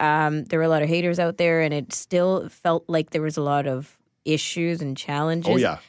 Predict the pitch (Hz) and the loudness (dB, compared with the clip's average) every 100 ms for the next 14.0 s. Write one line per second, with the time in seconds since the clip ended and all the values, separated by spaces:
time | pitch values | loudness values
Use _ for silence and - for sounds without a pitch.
0 | _ 170 196 277 262 214 - 190 185 170 | _ -6 -4 -4 -2 -2 0 -2 0 -2
1 | 160 156 147 147 143 143 139 - 143 131 | -2 -2 0 -2 -4 -4 -6 -8 -4 -2
2 | 156 160 156 143 151 147 139 143 170 - | 0 -2 0 0 2 0 0 -2 -2 -2
3 | - - 220 233 - - 311 - 311 294 | -6 -2 2 2 2 4 2 2 0 0
4 | - - - - 185 202 202 190 - - | -4 -12 -16 -16 -4 2 4 2 -4 -18
5 | - - _ _ - _ - 214 170 196 | -20 -20 _ _ -20 _ -4 -2 0 2
6 | 226 220 165 156 180 165 160 - 160 147 | 2 4 2 2 0 2 0 0 0 2
7 | 147 156 151 - 143 151 135 127 143 135 | 2 2 0 -2 -2 -2 -6 -2 -2 -2
8 | - - 143 139 160 156 147 147 151 143 | -6 -6 -4 -2 0 0 0 2 2 2
9 | 143 - 139 139 - 131 135 - - 110 | -2 -4 -8 -8 -6 -8 -8 -6 -2 0
10 | 113 127 127 139 139 135 135 - 131 131 | 2 2 0 -4 -6 -6 -6 -4 -8 -6
11 | 131 123 120 123 143 127 - 127 - 214 | -6 -6 -6 -6 -6 -6 -6 -8 -6 -6
12 | 170 147 139 - 143 131 120 - _ _ | -2 -2 -2 -6 -10 -8 -8 -12 _ _
13 | _ _ _ 151 147 143 143 - 69 - | _ _ _ -6 -2 -2 -4 -10 -12 -14